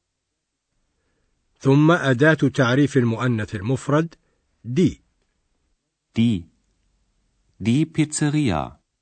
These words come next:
Speaker 1: ونأتي الآن إلى أدوات التنكير للمفرد في حالة الرفع، وهنا نجد أداتي تنكير المذكر وغير العاقل واحدة فقط،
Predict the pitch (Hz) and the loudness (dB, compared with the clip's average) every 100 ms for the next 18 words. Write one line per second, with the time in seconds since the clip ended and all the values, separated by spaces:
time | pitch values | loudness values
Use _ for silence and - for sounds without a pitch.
0 | _ _ _ _ _ _ _ _ _ _ | _ _ _ _ _ _ _ _ _ _
1 | _ _ _ _ _ _ _ _ _ - | _ _ _ _ _ _ _ _ _ -4
2 | 123 175 220 - 113 131 151 185 - 139 | 0 2 0 -2 -2 2 2 0 0 2
3 | 139 139 135 135 185 - 143 - 156 143 | 2 2 0 2 0 0 -4 2 2 0
4 | - 196 123 76 104 110 127 139 - 143 | 0 2 2 -4 -8 -4 -2 -2 0 0
5 | 135 139 120 104 - 117 98 - 131 143 | 2 -2 -4 -6 -6 -6 -8 -10 -8 -6
6 | - - _ _ _ _ _ 170 185 185 | -8 -12 _ _ _ _ _ 2 4 4
7 | 175 147 98 117 160 156 139 139 127 117 | 4 0 -2 2 2 2 0 0 -2 -2
8 | 120 - 160 147 135 113 - 147 143 131 | -4 2 2 2 0 -2 -4 0 2 2
9 | 110 104 131 - 143 131 127 95 90 127 | 0 -4 -6 -4 -2 0 0 -2 -4 -2
10 | 117 110 95 127 127 139 143 123 139 151 | 0 -2 -2 -2 -2 -2 -2 -2 -2 -2
11 | - 147 - - - _ _ _ _ _ | -2 -4 -4 -16 -20 _ _ _ _ _
12 | _ 139 - - | _ -4 -4 -10